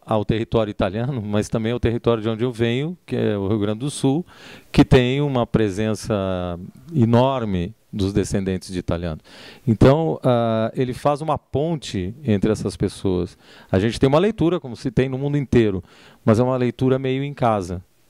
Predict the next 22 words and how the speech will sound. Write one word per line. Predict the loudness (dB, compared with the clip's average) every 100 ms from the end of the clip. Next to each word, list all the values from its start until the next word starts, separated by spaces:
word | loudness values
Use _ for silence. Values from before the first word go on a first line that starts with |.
| -2
né? | 0 0 -2
O | -6
cinema | -2 2 2
italiano | 4 4 4 -2
fala | 0 0 0
um | -6
pouco | -2 -2 -2 -4 -6 -6 -18 -20 -20 0
de | 0
quem | 2 0
são | 2 4 4 4 0
os | -2 0
nossos | 0 0 -4 -4
antepassados, | -2 -2 0 -2 0 -2 -4 -10 -20 -20 _
mesmo | 2 2 0
que |
f-, | -8 -12 -12 2
mesmo | 4 4 2
que | 2
seja | 2 2
um | -4
cinema | -2 0 -2
contemporâneo. | -4 -4 -4 -2 -2 -2 -6